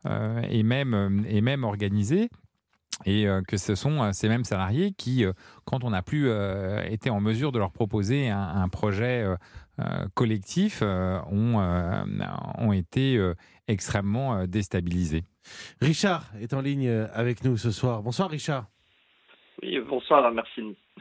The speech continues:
Speaker 3: merci de, de me donner la parole.
Speaker 2: C'est bien normal Richard, vous êtes, euh, dans le Nord, vous êtes chef d'entreprise.
Speaker 3: Oui, tout à fait.
Speaker 2: Que-, quel type
Speaker 3: Aujourd'hui, vingt
Speaker 2: d'entreprise, euh, sans, sans, sans forcément la,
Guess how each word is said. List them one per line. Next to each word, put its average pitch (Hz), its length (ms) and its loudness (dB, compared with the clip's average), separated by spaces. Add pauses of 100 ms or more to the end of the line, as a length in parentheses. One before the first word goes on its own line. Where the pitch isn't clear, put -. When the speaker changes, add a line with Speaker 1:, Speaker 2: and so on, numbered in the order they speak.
(360)
Speaker 3:
merci 117 300 -2
de, 107 380 6 (160)
de - 120 -6
me 113 60 -4
donner 117 220 8
la 110 80 12
parole. 107 420 8
Speaker 2:
C'est 143 140 0
bien 156 140 2
normal 156 260 0
Richard, 147 260 0
vous 151 120 -2
êtes, 156 120 -4
euh, 147 460 0
dans 143 120 0
le 151 60 -2
Nord, 180 160 0
vous 156 120 0
êtes 147 100 -2
chef 190 140 0
d'entreprise. 143 580 -2 (800)
Speaker 3:
Oui, 135 160 0
tout - 160 -2
à 123 80 4
fait. - 140 -2
Speaker 2:
Que-, - 180 2
quel 180 140 2
type 170 100 0
Speaker 3:
Aujourd'hui, 117 240 6
vingt 127 100 6
Speaker 2:
d'entreprise, 175 400 0
euh, 143 260 0
sans, 123 180 -2
sans, 120 180 -4
sans 117 160 -4
forcément 123 380 -2
la, 101 560 -2